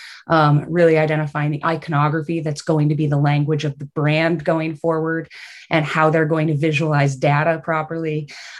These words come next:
um, and building out their content strategy, because content marketing that succeeds today is visual content marketing.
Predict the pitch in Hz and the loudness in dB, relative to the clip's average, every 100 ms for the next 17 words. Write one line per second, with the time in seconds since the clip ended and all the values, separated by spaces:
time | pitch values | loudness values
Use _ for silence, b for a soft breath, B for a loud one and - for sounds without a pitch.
0 | - 175 165 - 180 170 185 180 180 170 | 2 4 4 2 2 6 6 6 4 2
1 | 151 151 - 202 - 151 - - 147 - | 0 -4 -4 -6 -4 -6 -4 -2 -2 -2
2 | 151 - - - - 156 147 - - - | -6 -8 -6 -6 0 2 2 -2 -8 -4
3 | 220 220 226 - 175 170 170 160 156 147 | 0 0 0 -2 2 4 2 0 0 0
4 | 147 - 147 - 156 147 - 147 147 143 | -2 -6 -6 -2 0 0 -2 0 2 2
5 | 143 147 147 135 135 180 190 156 139 127 | 0 2 2 0 0 2 2 0 -2 -4
6 | - - - - - - - - | -6 -6 -6 -8 -6 -6 -6 -8